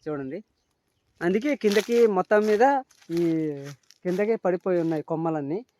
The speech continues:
పడిపోయినా కానీ చాలా పెద్ద చెట్టు అయిపోయిందనమాట, గర్వంతా చెట్టు అయిపోయింది. చూడండి, కానీ ఎక్కువ కా-, కాపు కాయలేదు. చూడండి, నిరుడు మాత్రం పో-, కాసింది బాగానే,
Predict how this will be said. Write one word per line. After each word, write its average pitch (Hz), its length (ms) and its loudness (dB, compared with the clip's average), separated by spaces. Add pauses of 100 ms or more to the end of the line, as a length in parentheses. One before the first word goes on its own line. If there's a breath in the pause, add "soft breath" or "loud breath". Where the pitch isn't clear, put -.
(500)
పడిపోయినా 214 560 -2
కానీ 254 180 -4 (340)
చాలా 180 300 -4
పెద్ద 180 200 -6 (100)
చెట్టు 208 280 -6 (800)
అయిపోయిందనమాట, 156 680 -2 (180)
గర్వంతా 170 460 2
చెట్టు 170 240 -6
అయిపోయింది. 151 460 -4
చూడండి, 143 300 -6 (1500)
కానీ 233 220 4 (120)
ఎక్కువ 254 200 0 (120)
కా-, 196 640 2 (720 loud breath)
కాపు 208 320 0
కాయలేదు. 202 480 4
చూడండి, 175 320 -4 (560)
నిరుడు 202 340 -2
మాత్రం 226 340 -4 (100)
పో-, 180 360 -2 (120)
కాసింది 185 420 -4 (100)
బాగానే, 170 320 -4